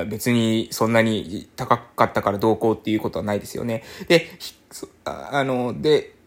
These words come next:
でですね、これ面白いんですけど、高いと、その、高いこところがいいな、その、うーん、なんていうかな。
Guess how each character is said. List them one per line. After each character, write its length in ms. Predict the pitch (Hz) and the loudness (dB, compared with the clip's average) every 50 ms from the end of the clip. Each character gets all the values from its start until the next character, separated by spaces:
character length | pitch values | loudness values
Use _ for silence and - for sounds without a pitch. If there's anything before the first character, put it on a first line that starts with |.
| _ - | _ -4
で 100 | 151 151 | 0 0
で 80 | 143 123 | 0 0
す 100 | - - | 0 -2
ね、 60 | - | 4
こ 80 | - | 4
れ 60 | 170 135 | 6 6
面 180 | 143 165 196 | 6 4 4
白 140 | 202 240 214 | 6 6 6
い 20 | |
ん 40 | 151 | 6
で 40 | 123 | 4
す 100 | - - | 4 2
け 60 | - | 4
ど、 300 | 165 131 113 - - - - _ _ _ | 4 6 4 4 0 -6 -14 _ _ _
高 340 | - - 190 - 311 320 311 | -6 -6 2 4 4 6 6
い 240 | 302 269 233 - | 4 2 0 -4
と、 360 | - - - 196 190 180 - - - | -6 0 4 4 4 4 0 -8 -6
そ 140 | - - 147 | -2 0 2
の、 140 | 131 120 | 2 2
高 260 | - 190 185 - 277 277 | 0 -2 4 6 6 6
い 200 | 277 262 254 240 | 6 6 4 4
こ 120 | - 220 | 2 2
と 160 | 220 - 214 | 4 2 0
こ 240 | 196 - 165 147 139 | 4 4 4 4 4
ろ 160 | 139 147 151 | 4 4 6
が 180 | 143 156 147 - - | 6 6 4 6 6
い 180 | 214 247 226 | 4 4 6
い 40 | 160 | 4
な、 260 | 113 104 107 117 - - _ _ | 4 2 0 -2 -4 -8 _ _
そ 120 | - - 151 | -4 -2 0
の、 140 | 139 117 - - - - - - - - - - - | 0 0 -2 -4 -14 -20 -20 -20 -20 -20 -20 -8 -4
う 40 | |
ー 20 | 131 | -2
ん、 500 | 127 123 120 120 117 113 113 107 107 101 | 0 2 2 2 2 0 0 -2 -2 0
な 120 | 120 143 | -2 -2
ん 20 | 135 | -2
て 80 | 113 | -2
い 40 | 98 | -4
う 20 | |
か 80 | 92 95 | -4 -6
な。 80 | - | -10